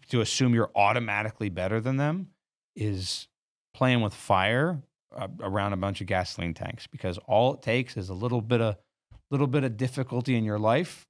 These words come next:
some circumstances outside of your control that derail you until you fall back into old habits. So being aware of that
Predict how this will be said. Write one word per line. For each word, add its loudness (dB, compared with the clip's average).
some -8
circumstances -4
outside 0
of -2
your -4
control 0
that -4
derail 0
you 2
until -4
you -2
fall 2
back -4
into -6
old -4
habits. -10
So 0
being 4
aware 4
of 0
that -2